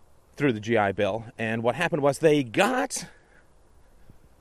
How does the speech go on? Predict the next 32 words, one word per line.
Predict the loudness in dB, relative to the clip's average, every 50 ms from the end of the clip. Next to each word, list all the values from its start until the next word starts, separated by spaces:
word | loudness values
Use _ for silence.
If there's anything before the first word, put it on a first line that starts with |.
| _ _ _ -20 -20 -18
the, | -8 -2 0 2 2 2 2 2 2 2 4 4
uh, | 4 6 6 6 6 4 4 4
they | 2 2 2
got | 2 2 2
exposure | 2 0 2 4 6 6 6 6 4 0 -2 -2
to | -2 0 2 2 4 4 2 2 0 -2 -6 -12 -20 _
European | -4 -2 -2 -2 -2 -2 -4 -4 -4 -4
socialism, | -4 -6 -6 -6 -8 -12 -14 -14 -14 -10
right? | -8 -8 -6 -8 -8 -10 -14 -20 -20 -20 -18 -4
As | -4 -2 0 0
I've | 0
talked | 2 0 0 2
about | 2 2 2 2
before, | -2 -2 2 2 4 4 4 2 0 -2 -4 -8 -16
the | -8 -4 -2 -2 -2 -2
G | -4 -4 -2 0 0
I | 0 0 0
Bill | 0 0 2 2 0 -2 -4 -6 _ -20 -20 -20 _ _ -20 -20 -12 -2
was | 0 2 2 2
the | 0 -2
first | 0 2 2 2 2 0 -2
mass | -2 -2 0 -2 -2 -4 -6
exposure | -10 -8 0 2 4 4 4 2 2 0 0 0 -2 -4 -4
of | -2 0 0 0 0 -2 -4 -8 -14 -20 -20 -20 -20 -10 -6
the | -4
middle | -2 -2 -2 -4 -4
class | -2 -2 -2 -2 -6 -8
and | -10 -10
sometimes | -10 -8 -8 -8 -8 -8 -8 -8 -8
the | -2
lower | 0 0 0 0
classes | 0 0 -2 -2 -2 -4 -8 -12 -14 -14